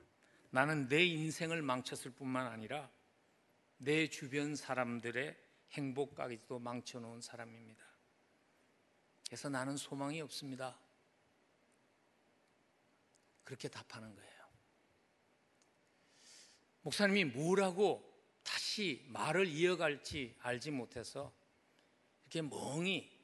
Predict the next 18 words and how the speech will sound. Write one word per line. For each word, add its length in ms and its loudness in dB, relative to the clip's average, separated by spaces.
생각을 480 0
하고 220 0
있는데 320 0
보니까 520 -6
그 240 4
여인이 460 4
누워있는 640 2
침대 520 0
바로 320 -2
옆에 300 -2
옷장이 480 -4
있는데 340 -8
옷장에 600 -6
작은 320 -4
사진이 400 -4
하나 200 -4
붙어 260 -16
있어요. 300 -12